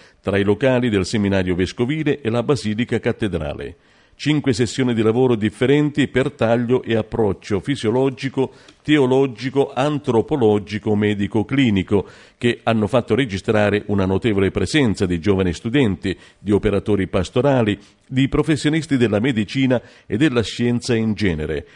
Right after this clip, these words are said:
Il convegno di bioetica ancora una volta si riconferma come l'evento di più alto spessore culturale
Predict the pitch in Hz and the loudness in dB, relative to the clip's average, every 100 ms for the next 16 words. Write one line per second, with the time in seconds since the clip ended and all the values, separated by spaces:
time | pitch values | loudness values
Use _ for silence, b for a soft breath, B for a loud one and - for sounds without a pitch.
0 | b b b 110 135 165 156 156 139 135 | b b b -2 2 2 4 2 4 2
1 | 113 113 95 107 127 120 107 110 101 110 | 2 2 2 2 2 2 2 -2 0 0
2 | 104 95 117 107 101 117 117 110 113 101 | 2 2 2 2 2 2 2 0 2 0
3 | 107 101 143 117 95 87 95 92 98 120 | 0 0 2 2 0 0 0 2 2 2
4 | 104 113 101 B B - 127 160 135 143 | 0 2 2 B B -4 -2 0 2 2
5 | 143 139 127 - 127 - 135 113 139 135 | 2 0 0 0 -2 0 0 2 0 -2
6 | 120 120 117 117 | 0 2 2 0